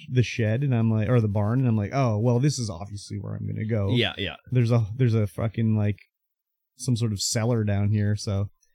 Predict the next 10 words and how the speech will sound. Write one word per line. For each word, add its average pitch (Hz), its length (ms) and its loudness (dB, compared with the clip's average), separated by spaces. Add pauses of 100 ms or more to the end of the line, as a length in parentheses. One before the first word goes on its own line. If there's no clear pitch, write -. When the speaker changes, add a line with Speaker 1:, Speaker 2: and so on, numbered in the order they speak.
(480)
Speaker 2:
Did 92 160 -4
you, 98 220 0
uh, 90 220 -2
did 90 180 -8
you 92 80 -6
get 101 180 -2 (100)
Hugo's 104 480 -2
herbarium 104 460 -2
number 107 220 -2
two? 156 180 -2